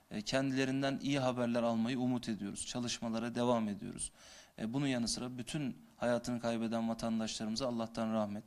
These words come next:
yakınlarına sabır, e, yaralılara da acil şifalar diliyoruz. E, bu tip durumlar bizim toplumsal olarak kenetlenmemize vesile olmalı. Duyarlılığımızın arttığı günlerin olması gerekiyor.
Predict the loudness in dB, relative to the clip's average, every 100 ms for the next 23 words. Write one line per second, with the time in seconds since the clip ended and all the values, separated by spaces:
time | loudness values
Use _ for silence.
0 | -14 -20 -6 -4 -2 0 0 0 0 2
1 | 2 0 -4 -10 -20 -20 -16 -6 -2 4
2 | 4 4 2 0 2 4 4 0 0 0
3 | 2 2 4 2 0 -4 -4 -4 -4 -6
4 | -10 -20 -20 -20 -10 -6 -4 -2 -2 -2
5 | 0 0 2 0 0 -4 0 0 0 0
6 | 0 2 0 -2 0 2 2 2 0 2
7 | 0 0 2 4 4 2 2 2 2 0
8 | -6 -14 -20 _ 2 6 6 6 2 2
9 | 2 2 2 0 0 -2 2 2 2 2
10 | 0 0 2 2 0 0 -2 -2 -2 -2